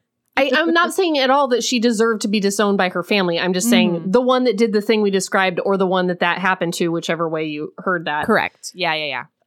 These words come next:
Speaker 2: Um, lives in L A. So she's going to call her and <laughs> see if she can give her a job. She works for, like, the D A or whatever.
Speaker 1: No, no,
Speaker 2: No, she works
Speaker 1: so
Speaker 2: for the P R firm. Sorry.
Speaker 1: she owns a P R firm. She
Speaker 2: Mm-hmm.
Speaker 1: came out to L A and she, like,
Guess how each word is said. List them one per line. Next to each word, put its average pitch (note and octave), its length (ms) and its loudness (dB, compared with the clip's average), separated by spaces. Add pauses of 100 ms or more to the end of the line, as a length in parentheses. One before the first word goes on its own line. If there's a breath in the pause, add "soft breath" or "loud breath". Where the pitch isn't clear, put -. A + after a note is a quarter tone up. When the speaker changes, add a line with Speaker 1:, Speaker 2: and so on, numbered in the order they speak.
Speaker 2:
Um, F3+ 260 0
lives G#3 300 2
in G3 180 0
L F#3 180 0
A. F#3 220 0
So G#3 160 -2
she's G#3+ 320 -2
going G#3 260 0
to F#3 440 -4
call B3+ 340 0
her E3+ 540 -4 (180)
and F3 640 -4 (200 loud breath)
<laughs> - 80 -20 (220 loud breath)
see A#3 480 0
if G3 100 0
she A3+ 180 -4
can G3 200 0
give F#3+ 120 0
her F#3+ 140 0
a F3 60 -4
job. F3+ 260 0
She G#3 100 -2
works F#3+ 180 -2
for, G#3 80 -2
like, F3+ 180 -2
the E3 60 -4
D E3 240 -4
A D3+ 200 0
or C#3 100 -6
whatever. - 400 -8 (180)
Speaker 1:
No, F#4 440 2
no, - 180 6
Speaker 2:
No, - 60 2
she D4 80 2
works E4 160 2
Speaker 1:
so D4+ 80 4
Speaker 2:
for E4+ 60 4
the D4 80 2
P C#4+ 180 0
R B3 180 4
firm. C#3 360 -8
Sorry. - 220 -4
Speaker 1:
she C#4+ 200 -2
owns C#4 360 4
a C#4 60 -4
P B3 200 -4
R G3+ 180 2
firm. C3 340 -8 (100)
She G#3 120 0
Speaker 2:
Mm-hmm. - 100 -10
Speaker 1:
came C4 200 0
out B3+ 260 0
to B3+ 120 -2
L B3+ 180 2
A G3 260 0
and F#3+ 160 -4
she, G#3+ 160 -6
like, F3+ 300 -2